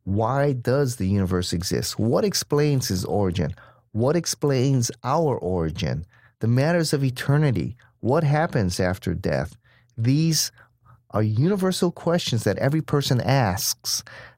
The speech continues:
that must be answered. And for this reason, since Confucianism doesn't answer that, the Confucian philosophy eventually combined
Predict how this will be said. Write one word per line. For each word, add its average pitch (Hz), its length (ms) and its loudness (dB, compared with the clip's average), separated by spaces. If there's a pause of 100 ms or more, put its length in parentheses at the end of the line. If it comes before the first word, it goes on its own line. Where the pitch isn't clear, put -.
(100)
that 113 220 2
must 127 760 0
be 113 340 2
answered. 127 680 0 (520)
And 120 140 0
for 156 260 0
this 208 280 -2
reason, 110 380 0
since 120 260 0
Confucianism 101 1000 2
doesn't 104 320 2
answer 101 360 0
that, 71 300 -2 (240)
the 120 120 -2
Confucian 165 680 2
philosophy 120 840 0
eventually 151 500 0
combined 107 760 0